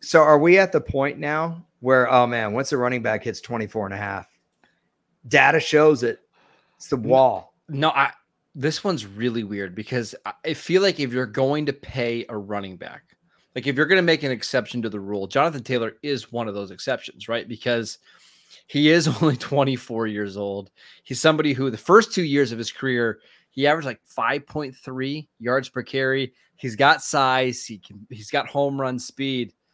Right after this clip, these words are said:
Speaker 2: But man, it just feels like we're in a really unique situation now with Taylor where he missed most of last year.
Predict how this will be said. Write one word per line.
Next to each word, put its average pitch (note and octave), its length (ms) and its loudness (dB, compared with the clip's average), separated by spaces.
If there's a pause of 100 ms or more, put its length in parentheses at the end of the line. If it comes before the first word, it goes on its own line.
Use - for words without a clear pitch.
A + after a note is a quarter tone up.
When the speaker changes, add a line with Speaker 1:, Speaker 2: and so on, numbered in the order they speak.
(500)
Speaker 2:
But B2+ 120 -14
man, C#3+ 160 -8
it B2+ 60 -10
just E3+ 200 -8
feels G3+ 180 2
like D#3 140 -2
we're D#3 80 0
in D#3 120 0
a B2+ 40 0
really C3+ 480 -2
unique B2+ 500 -2
situation B2 600 -4
now B2 220 -2
with A#2 100 -6
Taylor C3 340 -4
where G#2+ 380 -4 (640)
he B2 180 -10
missed D3 400 -4
most C#3+ 300 -2
of C3 100 -10
last A#2 420 -4
year. F#2+ 360 -12